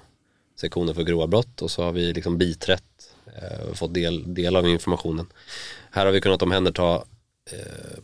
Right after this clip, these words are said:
utredningsmässigt, eh, och,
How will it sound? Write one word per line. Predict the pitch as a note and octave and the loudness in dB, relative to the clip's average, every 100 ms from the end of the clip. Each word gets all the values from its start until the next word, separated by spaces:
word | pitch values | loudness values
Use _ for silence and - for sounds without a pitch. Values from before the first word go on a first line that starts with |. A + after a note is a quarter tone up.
| - - | -20 -6
utredningsmässigt, | G2 - F#2+ F2+ E2 F#2+ F#2+ - G2 - - - | -4 2 4 4 4 2 4 2 0 -4 -16 -16
eh, | G2 F2+ F2+ E2 E2 D#2+ E2 _ _ _ _ _ _ _ _ _ _ _ | -10 -6 -4 -4 -4 -6 -12 _ _ _ _ _ _ _ _ _ _ _
och, | F#2+ E2 _ | -4 -4 _